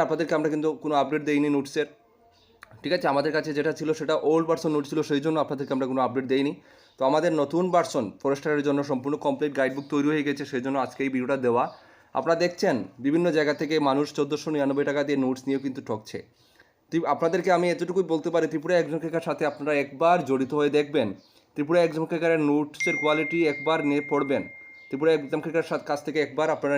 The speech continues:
নিয়ে এটা দেখবেন। আপনাদের যদি সেই টাকার উপরে যদি মনে করেন নোটটা না, সেই টাকার অনুযায়ী নোটটা আমি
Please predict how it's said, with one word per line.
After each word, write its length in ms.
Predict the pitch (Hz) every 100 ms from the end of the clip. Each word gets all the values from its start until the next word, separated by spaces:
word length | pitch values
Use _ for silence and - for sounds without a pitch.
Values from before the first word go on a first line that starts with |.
| 139
নিয়ে 120 | 156 165
এটা 120 | - 135 147
দেখবেন। 300 | 143 156 104 - _ _ _ - 131
আপনাদের 360 | 131 151 180 170 143
যদি 240 | 160 190 226 240 _ _ _ _ _ -
সেই 140 | - 185 185
টাকার 200 | 170 190
উপরে 160 | 180 196 175
যদি 100 | 175 170
মনে 120 | 160
করেন 140 | 175 165
নোটটা 260 | 151 147 170 156
না, 80 | 147 120 -
সেই 120 | - 147
টাকার 180 | 147 156 156 151
অনুযায়ী 240 | 151 156 147
নোটটা 140 | 139
আমি 80 | 156